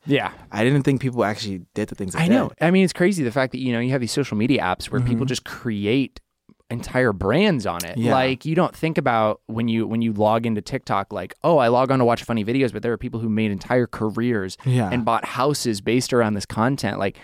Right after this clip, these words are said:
Speaker 1: I don't know. It's just crazy. All of my friends are huge nerds. I, like, all my best friends I've known since I was in, like, first grade, and, and they're all gamers, and they're all, like, huge nerds.
Speaker 2: Same.
Speaker 1: And so, like, I don't, I, I, none of them would ever do anything like that. Like, a lot of them still live in Idaho, and we just
Speaker 2: Mm-hmm.
Speaker 1: play video games together and chill.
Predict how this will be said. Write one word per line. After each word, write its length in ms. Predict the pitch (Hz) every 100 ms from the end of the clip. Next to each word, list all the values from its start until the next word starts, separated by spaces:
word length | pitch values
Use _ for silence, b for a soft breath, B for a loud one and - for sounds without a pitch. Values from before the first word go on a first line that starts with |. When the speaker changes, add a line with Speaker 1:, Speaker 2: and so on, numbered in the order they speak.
| B B B B
Speaker 1:
I 140 | 117
don't 100 | 127
know. 160 | 131 127
It's 200 | 95 113
just 200 | 147 -
crazy. 480 | - 110 110 98 92 -
All 240 | 107 156
of 80 | 147
my 140 | 127
friends 260 | 120 131 113
are 60 | 101
huge 400 | - 117 104 104
nerds. 480 | 98 87 - - - b b b -
I, 200 | 104 117
like, 200 | 117 -
all 160 | 107
my 140 | 135 123
best 240 | 117 -
friends 320 | 107 104 110
I've 80 | 101
known 220 | 101 98
since 220 | 107 110 98
I 120 | 98
was 140 | 95
in, 60 | 98
like, 160 | 90
first 320 | - 98 98 -
grade, 400 | 95 95 107 110
and, 100 | 110
and 120 | 110
they're 140 | 104 101
all 180 | 104
gamers, 480 | 104 92 101 107 117
and 80 | 110
they're 140 | 101 101
all, 240 | 98 101
like, 180 | 98 -
huge 500 | - 131 123 110 104
nerds. 400 | 98 98 117 131
Speaker 2:
Same. 520 | - 120 143 117 90 120
Speaker 1:
And 160 | 120
so, 340 | - 135 117 120
like, 240 | 120 113 -
I 140 | 113
don't, 320 | 135 131 127 - -
I, 200 | 110 127 -
I, 120 | - 131
none 240 | 131 151
of 100 | 160
them 140 | 147 147
would 100 | 135
ever 220 | 127 127
do 200 | 113 131
anything 320 | 135 113 107
like 220 | 101 98
that. 200 | 98 92
Like, 120 | 98
a 60 | 113
lot 100 | 113
of 60 | 113
them 80 |
still 160 | - 123
live 80 | 117
in 80 | 104
Idaho, 480 | 104 113 110 101 101
and 80 |
we 80 | 101
just 140 | 123 113
Speaker 2:
Mm-hmm. 60 |
Speaker 1:
play 80 | 123
video 260 | 101 107 110
games 240 | 110 104
together 320 | - 104 101 95
and 140 | 95
chill. 420 | - 104 107 95